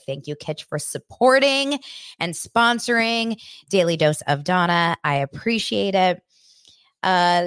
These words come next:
let's get into some of the things. You know I'm gonna talk about Dancing with the Stars. You know I'm gonna talk about Real Housewives of Salt Lake City.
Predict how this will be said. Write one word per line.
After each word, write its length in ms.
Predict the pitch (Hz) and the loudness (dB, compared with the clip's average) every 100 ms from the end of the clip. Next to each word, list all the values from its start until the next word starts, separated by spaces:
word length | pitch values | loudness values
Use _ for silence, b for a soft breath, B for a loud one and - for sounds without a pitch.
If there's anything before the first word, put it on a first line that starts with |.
| 175 | 0
let's 260 | 190 392 - | 0 -4 -10
get 220 | - 226 | -8 -6
into 720 | 202 220 214 180 147 139 143 151 147 | -6 -8 -8 -6 -4 -2 -2 -4 -6
some 260 | - 175 | -10 -8
of 80 | 170 | -8
the 100 | 170 | -10
things. 840 | - 247 240 170 90 - - - - | -8 -10 -8 -10 -12 -16 -18 -18 -14
You 220 | 175 175 | -12 -10
know 160 | 302 339 | -8 -8
I'm 100 | 349 | -10
gonna 140 | 320 | -10
talk 180 | 254 269 | -8 -6
about 200 | 262 247 | -6 -4
Dancing 280 | 254 247 254 | -6 -6 -10
with 120 | 247 | -8
the 40 | |
Stars. 760 | 240 - 247 247 247 247 233 - B B - | -10 -4 -2 0 -2 -4 -8 -14 B B -10
You 120 | 180 | -6
know 220 | 277 311 | -2 -2
I'm 100 | 294 | -2
gonna 160 | 285 269 | -4 -6
talk 300 | 247 240 240 | -2 -2 -2
about 280 | 214 233 233 | 0 0 2
Real 200 | 220 202 | 0 2
Housewives 420 | 202 208 208 196 | 0 -2 -4 -6
of 80 | 175 | -4
Salt 220 | 190 - | -2 0
Lake 160 | 190 | -4
City. 440 | - 190 180 180 | -2 -2 0 -2